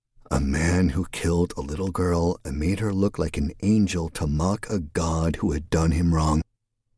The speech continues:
Or perhaps despite that same god. A man good and experienced enough at what he did to not leave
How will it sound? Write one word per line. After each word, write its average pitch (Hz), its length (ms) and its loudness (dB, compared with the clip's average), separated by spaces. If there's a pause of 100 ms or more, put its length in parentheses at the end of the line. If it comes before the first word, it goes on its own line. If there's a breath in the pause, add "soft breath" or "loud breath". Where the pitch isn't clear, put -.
(340)
Or 87 120 0
perhaps 92 400 -2
despite - 600 0
that 76 220 -6
same 80 320 -2
god. 80 360 -4 (1040)
A 87 80 0
man 87 460 0
good 120 460 2
and 82 120 -4
experienced 107 840 0
enough 80 320 -4
at 73 60 -4
what 80 200 0
he 87 120 -2
did 82 320 -2
to 92 100 -2
not 90 360 2
leave 104 260 4